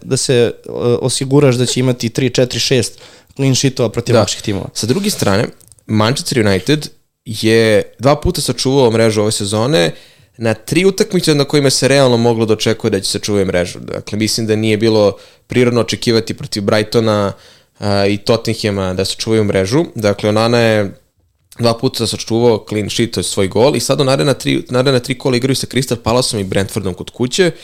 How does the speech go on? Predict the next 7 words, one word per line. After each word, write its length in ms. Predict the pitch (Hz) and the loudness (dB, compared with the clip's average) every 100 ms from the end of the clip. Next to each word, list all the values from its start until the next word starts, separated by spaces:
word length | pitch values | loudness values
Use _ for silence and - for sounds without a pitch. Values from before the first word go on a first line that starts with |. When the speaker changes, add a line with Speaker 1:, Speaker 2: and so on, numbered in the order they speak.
| - - - | -20 -20 -8
Speaker 2:
i 100 | - | -4
potom 300 | 117 123 120 | 0 0 0
gostuju 320 | 110 110 - 101 | 0 0 0 -4
Sheffieldu. 440 | 85 - - - - _ _ _ _ _ _ _ _ _ | -4 -6 -10 -12 -20 _ _ _ _ _ _ _ _ _
Tri 180 | - 127 | -4 -4
kola 340 | - 113 151 143 | 0 2 4 2
koja 520 | - 120 117 113 | 2 4 6 4